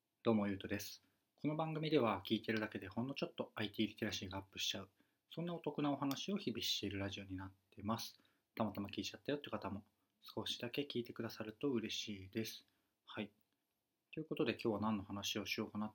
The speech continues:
ていうと、パーカーという次世代の天才っていうタイトル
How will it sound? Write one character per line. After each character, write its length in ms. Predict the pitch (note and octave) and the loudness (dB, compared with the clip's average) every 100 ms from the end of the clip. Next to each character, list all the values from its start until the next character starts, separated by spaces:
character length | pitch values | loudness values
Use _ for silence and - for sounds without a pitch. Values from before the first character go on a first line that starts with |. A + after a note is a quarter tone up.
| _ | _
て 80 | G#2+ | -6
い 60 | G2 | -6
う 60 | F#2+ - | -8 0
と、 220 | D3 A2 - _ _ _ _ - - | 2 2 -2 _ _ _ _ -10 -2
パ 120 | D3+ | -2
ー 20 | D3 | 2
カ 180 | D3 | 0
ー 40 | C#3 C#3+ | 2 2
と 60 | |
い 160 | C3 B2+ | 2 2
う 40 | |
次 80 | A#2 | 2
世 140 | - | 2
代 180 | G#2+ G2 | 0 0
の 100 | F#2+ | -4
天 200 | - F#2+ | -6 -6
才 200 | F#2 G2 | -4 -6
っ 20 | - - - _ - | -8 -20 -20 _ 2
て 60 | |
い 100 | E3+ | 4
う 80 | E3+ | 4
タ 140 | - C3+ | 6 4
イ 80 | |
ト 140 | - | 4
ル 80 | A#2 | -8